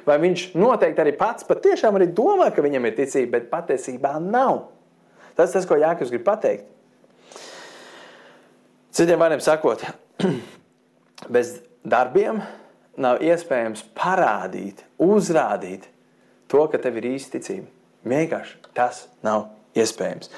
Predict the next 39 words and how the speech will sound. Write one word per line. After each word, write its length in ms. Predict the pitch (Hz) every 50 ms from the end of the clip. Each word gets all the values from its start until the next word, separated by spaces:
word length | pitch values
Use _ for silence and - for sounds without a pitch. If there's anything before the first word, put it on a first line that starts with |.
| - - -
Un 120 | - 120 143
redziet, 260 | 170 175 170 139 -
šeit 220 | - 185 208 202 180
ir 100 | 151 -
tāda 240 | 147 131 131 123 113
problēma, 580 | - - 170 208 226 190 151 139 131 131 131 139
kur 140 | - 139 127
mēs 180 | 131 131 131 - 170
nonākam 420 | 185 196 185 151 - - 123 -
pie 100 | 123 117
divu 220 | 156 175 165 139
veidu 240 | 143 160 165 160 185
ticībām. 420 | 180 - - 117 104 101 101 104 104 - - - - - - - - _ _ _ _ - 135 143 - - - 123 135
Viņām 300 | 139 147 147 135 123 131 131 -
abām 380 | - 180 208 208 196 180 165 143
ir 60 | 127 104
darbi, 460 | - 107 98 92 95 101 104 147 175 175 -
no 140 | 143 135 131 - 151
ārpuses 640 | 170 196 226 247 247 220 - 196 - - 156 - -
viņas 200 | 160 170 165 170
var 160 | - 180 - 185
izskatīties 560 | 196 190 - - 156 - - 113 123 113 - - -
pilnīgi 380 | 165 196 226 254 240 208 180
vienādas, 420 | 208 208 - 113 113 117 117 - - - - - -
jo 80 | 131 135
vienam 380 | 147 175 202 226 240 240 240 240
ir 80 | 226 220
darbi 460 | 233 220 214 202 185 180 - - - - 143
un 80 | 147 147 - 170 190
otram 300 | 220 208 - 165 131 113
ir 60 | 101 98
darbi. 380 | 107 110 104 92 98 98 - - - - - -
Bet 160 | 113 113 113 143
vienam 240 | 175 202 190 175 - -
tie 100 | 143 127
darbi 320 | 135 143 147 139 139 131
darīt 320 | 120 135 127 123 113 113 - 175
ticībā, 400 | 190 190 - 220 220 214 208 - - 160
un 80 | 147